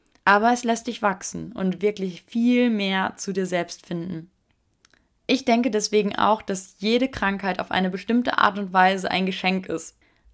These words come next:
weil es dir zeigt, was gerade in deinem Leben nicht richtig läuft. Vielleicht gibt es auch Ausnahmen, doch ich bin so ein <laughs> optimistischer Mensch, dass ich persönlich immer irgendwas Positives finde.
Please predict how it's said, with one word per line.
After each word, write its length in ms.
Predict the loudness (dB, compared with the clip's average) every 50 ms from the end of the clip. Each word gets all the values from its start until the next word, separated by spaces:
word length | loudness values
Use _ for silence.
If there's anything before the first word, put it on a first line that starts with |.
| -4 0
weil 260 | 2 4 4 4 2
es 200 | 0 -4 -4 -2
dir 200 | 0 0 0 0
zeigt, 460 | -2 -6 -2 2 4 2 2 2 -2
was 140 | -6 -6 -2
gerade 220 | 2 4 4 4
in 100 | 4 2
deinem 220 | 2 2 2 2 2
Leben 380 | 2 2 2 2 2 2 2
nicht 300 | 2 2 0 -2 -4 -2
richtig 360 | -2 -2 -2 -2 -10 -12 -8 -6
läuft. 440 | -4 -4 -4 -6 -8 -12 -20 -20 _ _ _ _ _ _ _ _ _ _ _ _
Vielleicht 360 | 0 6 6 6 6 6 2
gibt 160 | -2 -2 -2
es 120 | -4 -2
auch 140 | -2 -2 0
Ausnahmen, 760 | 4 6 6 6 6 4 0 -2 0 0 2 0 0 -2 -4 -4
doch 180 | -2 -2 -2 0
ich 200 | 0 -6 -4 -2
bin 200 | 0 2 2 2
so 100 | 2 2
ein 180 | 2 2 4
<laughs> 20 | 2
optimistischer 880 | 2 2 4 8 8 8 8 8 2 0 0 0 0 0 2 -2 0 0
Mensch, 360 | 0 0 0 -2 -2 -4 -6 -12 -20 -12 -6
dass 140 | -4 -2 -2
ich 140 | -2 -2 0
persönlich 680 | -2 -2 0 0 0 2 2 2 2 0 -2 -4 -2
immer 320 | 0 2 2 2 0 -2
irgendwas 580 | 0 0 2 2 2 0 0 -2 -4 -8 -14 _ _ _
Positives 560 | -6 -4 -4 -2 -4 -4 -6 -8 -8 -8 -10
finde. 320 | -8 -8 -6 -6 -6 -8